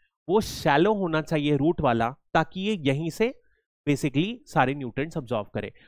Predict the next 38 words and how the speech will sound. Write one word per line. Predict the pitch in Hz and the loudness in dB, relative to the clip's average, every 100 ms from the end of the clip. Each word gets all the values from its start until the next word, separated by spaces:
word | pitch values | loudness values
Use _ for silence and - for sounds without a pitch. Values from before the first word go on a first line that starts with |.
| _ | _
तो | 208 | -6
ये | 180 139 151 | 0 2 4
जो | 165 | 4
है | 156 196 - - | 2 0 -2 -6
ये | 165 170 | -2 0
गलत | 123 113 95 - | 0 -2 -4 -8
हो | 110 | -8
गया। | 104 101 _ - | -8 -10 _ 0
नेक्स्ट | 196 - 214 | 0 4 2
आता | 214 | 4
है, | 208 | 6
legume | 196 151 160 208 247 | 8 8 6 0 2
must | 220 175 | 2 4
be | 190 | 2
followed | 202 160 175 170 | 2 2 2 2
by | 175 196 | -2 0
a | |
non | 202 202 | 0 0
legume। | 160 120 117 110 - - - | 0 -2 -4 -8 -18 -20 0
लेग्यूम | 151 160 196 214 | 2 4 2 2
क्या | 220 208 | 4 6
करता | 214 208 208 | 4 4 2
है, | 220 226 - - _ 143 | 2 -4 -8 -20 _ 2
नाइट्रोजन | 156 165 196 196 214 214 | 4 4 4 4 4 2
को | 226 - | -2 2
ऐड | 143 175 190 | 2 4 4
करता | 196 - 196 | 2 2 2
है | 202 | 2
सॉइल | - 185 185 190 | 2 2 2 2
में, | 196 202 _ - _ _ - | -4 -8 _ -20 _ _ 0
तो | 233 233 214 _ | 4 4 2 _
नॉन | 123 139 170 196 | -12 0 2 4
लेग्यूम | 196 185 202 | 4 2 -2
क्या | 190 185 | 4 4
करेगा, | 202 185 202 214 | 4 2 0 -2
इसको | 170 - - - 202 | -4 -6 -12 -6 -4
अब्जॉर्ब | 131 120 113 107 | -2 0 -2 -2
करेगा। | 98 110 101 | -4 -4 -6